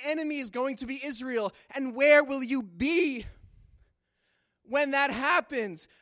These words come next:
I mean, we see the narrative changing in the world already because Israel is the bad guy. And we're seeing in our generation, we're seeing history being rewritten. Like, the Jews were never there, and they haven't been there in Israel for two thousand years, and it was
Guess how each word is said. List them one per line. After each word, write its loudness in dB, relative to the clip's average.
I -4
mean, -2
we -4
see -8
the -8
narrative 0
changing -8
in -8
the -6
world 0
already 0
because -8
Israel -4
is -12
the -10
bad 0
guy. -2
And -6
we're -8
seeing -8
in -8
our 4
generation, -6
we're -12
seeing -10
history -6
being -8
rewritten. -4
Like, -2
the -10
Jews -2
were -6
never 2
there, 0
and -4
they -4
haven't 0
been -4
there 2
in -2
Israel -4
for -12
two -10
thousand -4
years, -6
and -6
it -8
was -10